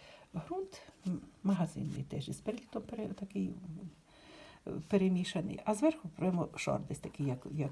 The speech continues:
на палець, переліт. І оце воно як поливається, щоб воно не загнивало. А обробила і актиліком, і обробила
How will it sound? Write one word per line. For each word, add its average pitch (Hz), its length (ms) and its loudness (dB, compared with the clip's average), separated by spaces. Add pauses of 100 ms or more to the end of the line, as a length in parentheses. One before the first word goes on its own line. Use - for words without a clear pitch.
(140)
на 147 240 0
палець, 226 480 0 (120)
переліт. 202 420 0
І 165 100 -2
оце 175 200 -2
воно 170 120 0
як 175 160 -2
поливається, 285 560 0
щоб - 180 -6
воно 156 160 2
не 151 120 4
загнивало. 135 600 0 (460)
А 262 180 10
обробила 147 520 6
і 185 120 4
актиліком, 233 720 -2
і 156 100 4
обробила 147 560 2